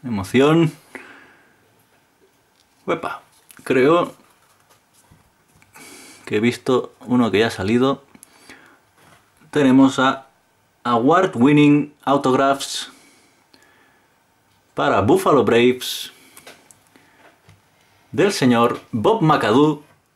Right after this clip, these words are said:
que ya nos ha salido antes. No está mal. Aquí tenemos las dos. Firma prácticamente igual. Award Winning Autographs para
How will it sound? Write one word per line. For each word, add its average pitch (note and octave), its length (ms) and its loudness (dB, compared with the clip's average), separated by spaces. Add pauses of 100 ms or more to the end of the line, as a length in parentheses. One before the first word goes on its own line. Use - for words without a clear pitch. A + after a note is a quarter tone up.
(1200)
que B2 160 0
ya C#3+ 120 4
nos A2+ 160 0
ha C#3 80 -2
salido A2+ 360 2
antes. C3+ 500 0 (460)
No A#2+ 100 -2
está - 200 -6
mal. E2 280 0 (1400)
Aquí A2 240 -6
tenemos A2 300 0
las F2 180 -2
dos. D#3 440 0 (1200)
Firma G#2+ 460 -4
prácticamente F#2+ 680 -6
igual. G#2+ 420 -2 (2750)
Award B2 400 0
Winning C#3 300 4
Autographs B2+ 600 0
para C3+ 520 -2